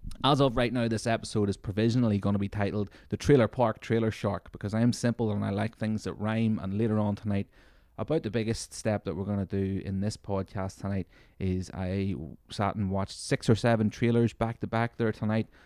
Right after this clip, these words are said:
and I've got a little review of each and every one of them. We can sort of talk about which ones we're most excited for. So let's just get fucking nerding out. Let's go, Punkadelophiles. All right,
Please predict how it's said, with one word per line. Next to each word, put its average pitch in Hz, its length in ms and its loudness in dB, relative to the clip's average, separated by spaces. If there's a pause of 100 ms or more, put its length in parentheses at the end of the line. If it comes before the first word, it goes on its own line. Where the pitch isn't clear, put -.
(140)
and 95 440 -2
I've 95 280 -6
got 95 180 -2
a 92 60 -4
little 92 240 -4
review 92 480 2
of 90 100 -2
each - 180 -4
and 101 80 2
every 95 200 0
one 95 160 0
of 98 80 2
them. 92 240 0
We 92 80 -4
can 101 100 -4
sort 95 200 -2
of - 60 -4
talk 95 200 -2
about 92 320 -6 (300)
which 101 200 0
ones 92 180 0
we're 95 60 0
most 92 260 -2
excited 87 380 -6
for. 87 180 -6
So 95 260 -4 (280)
let's 143 160 2
just 131 180 4
get 104 180 2
fucking 104 360 2
nerding 101 500 4
out. 95 120 -4
Let's 110 180 -4
go, 98 220 -4
Punkadelophiles. 95 800 -6
All 151 160 4
right, 107 220 4